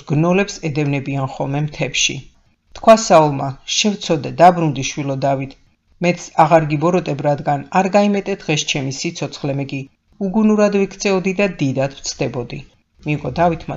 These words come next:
და უთხრა: „აჰა, მეფის შუბი, გადმოვიდეს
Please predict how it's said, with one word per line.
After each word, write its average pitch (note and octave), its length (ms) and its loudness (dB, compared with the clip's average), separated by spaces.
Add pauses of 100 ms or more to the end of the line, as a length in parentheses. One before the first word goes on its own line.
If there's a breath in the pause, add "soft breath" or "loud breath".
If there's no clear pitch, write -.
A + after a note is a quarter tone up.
და D3+ 140 0
უთხრა: C3+ 320 -6 (600)
„აჰა, G3+ 220 8
მეფის G3+ 340 2
შუბი, C3 280 -2 (520)
გადმოვიდეს E3+ 640 4